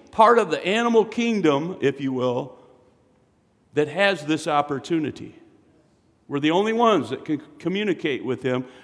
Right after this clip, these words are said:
We're the only ones that he wrote words down for us to study.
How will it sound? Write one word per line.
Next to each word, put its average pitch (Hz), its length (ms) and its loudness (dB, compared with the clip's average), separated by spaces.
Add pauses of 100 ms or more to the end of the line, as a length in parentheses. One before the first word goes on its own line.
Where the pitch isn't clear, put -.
(140)
We're 147 140 2
the 180 100 4
only 254 240 4
ones 202 300 2
that 185 160 -2
he 175 200 -2
wrote 190 480 0 (200)
words 170 540 4
down 123 460 2
for 127 240 -2
us 135 180 -2
to - 140 -14
study. 113 480 -6